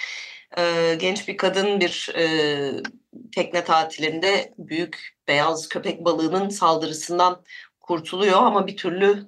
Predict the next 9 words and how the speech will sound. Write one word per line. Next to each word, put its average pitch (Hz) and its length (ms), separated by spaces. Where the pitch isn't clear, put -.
kendini 160 560
toparlayamıyor 151 880
ve 143 200
hayatındaki 139 760
o 147 140
gerginlik 147 800
devam 135 280
etmeye 131 400
de, - 120